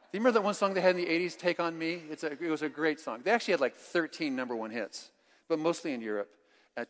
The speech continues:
and I love the song Take On Me. And if you're ever wondering, I thought those guys didn't like each other. That was all a ruse. They still toured up to twenty seventeen, okay? So that was part of their mystique, like, "Oh, we don't like each other. We're gonna break up all the time." No, they never did.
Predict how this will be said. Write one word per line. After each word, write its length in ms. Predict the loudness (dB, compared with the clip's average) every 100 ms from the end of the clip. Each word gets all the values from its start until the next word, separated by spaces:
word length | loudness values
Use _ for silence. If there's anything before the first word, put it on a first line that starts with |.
| _
and 120 | 2
I 80 | 4
love 180 | 4 2
the 80 | -2
song 240 | -6 -6
Take 220 | -6 -6
On 180 | -4 -6
Me. 240 | -10 -12 -6
And 120 | -2
if 120 | 0 2
you're 80 |
ever 140 | 2 4
wondering, 400 | 0 -2 -2 -4
I 100 | -2
thought 200 | -2 -2
those 160 | -2 -4
guys 240 | -2 -2
didn't 200 | -4 -4
like 180 | -6 -8
each 160 | -8 -6
other. 260 | -4 -6 -10 -20 -20 _
That 160 | 2 4
was 140 | 0
all 300 | 6 8 8
a 80 | 4
ruse. 420 | 0 -2 -2 -4
They 140 | -2 -4
still 320 | -2 -4 -4
toured 360 | -4 -2 2
up 120 | 2 0
to 60 |
twenty 280 | -8 -10 -8
seventeen, 540 | -6 -6 -6 -14 -18 -18
okay? 340 | -12 -8 -8 -10 _ _ _ _ _
So 160 | -4 0
that 180 | 4 2
was 120 | 0
part 200 | 0 2
of 80 | 2
their 120 | 0
mystique, 360 | -4 -6 -6 -6
like, 140 | 2
"Oh, 60 | 4
we 100 | 4
don't 140 | 4
like 200 | 2 0
each 140 | -2 -4
other. 140 | -2
We're 100 | 0
gonna 140 | -2
break 240 | 0 0 0
up 100 | -2
all 80 | -2
the 80 |
time." 220 | -4 -14 -6
No, 120 | -2
they 120 | 0
never 220 | 0 -2
did. 160 | -4 -10